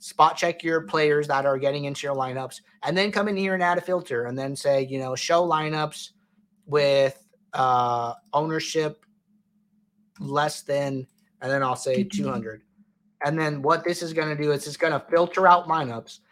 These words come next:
So it's gonna, if we filtered out forty-eight lineups where the sum ownership was below that threshold, or, uh,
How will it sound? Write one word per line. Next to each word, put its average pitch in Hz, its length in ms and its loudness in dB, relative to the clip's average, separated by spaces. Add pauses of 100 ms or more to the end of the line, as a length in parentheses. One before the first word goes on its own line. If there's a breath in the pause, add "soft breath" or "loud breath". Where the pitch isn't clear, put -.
(140)
So - 160 2
it's 156 100 0
gonna, 175 220 0
if 151 120 0
we 165 140 -4
filtered 190 380 4
out 180 240 6
forty-eight 202 520 2
lineups 151 500 -2 (100)
where 147 160 0
the 131 100 -4
sum 180 340 0
ownership 156 600 -4 (240 soft breath)
was 143 280 4 (100)
below 156 460 0
that 147 260 2
threshold, 143 560 -2 (840)
or, 147 180 6
uh, 143 120 2